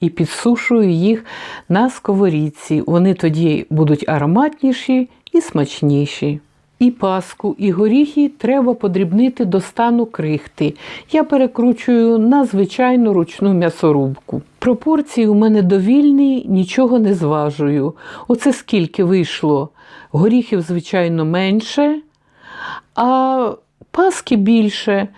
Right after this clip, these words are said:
Трошки паски відсиплю, крихти з паски відсиплю. Ну, ложки три візьму, не знаю.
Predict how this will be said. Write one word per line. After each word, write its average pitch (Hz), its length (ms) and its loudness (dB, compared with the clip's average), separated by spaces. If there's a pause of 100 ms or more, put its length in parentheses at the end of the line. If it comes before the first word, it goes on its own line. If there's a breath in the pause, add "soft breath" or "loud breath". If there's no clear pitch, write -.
(240 loud breath)
Трошки 294 540 -2
паски 285 760 -2
відсиплю, 202 1000 0 (120)
крихти - 480 -2
з - 100 -12
паски - 580 -8 (380 loud breath)
відсиплю. 185 840 -2 (100)
Ну, 370 80 -4
ложки 349 480 2
три 160 300 2
візьму, 139 720 -4
не 190 180 2
знаю. 135 640 0